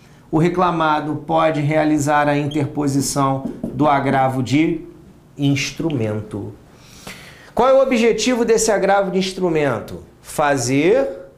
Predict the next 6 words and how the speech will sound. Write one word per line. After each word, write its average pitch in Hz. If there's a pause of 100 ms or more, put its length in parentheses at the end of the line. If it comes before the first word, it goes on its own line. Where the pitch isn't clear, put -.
(240)
com 170
que 170
o 165
recurso 170
ordinário 185 (100)
suba. 143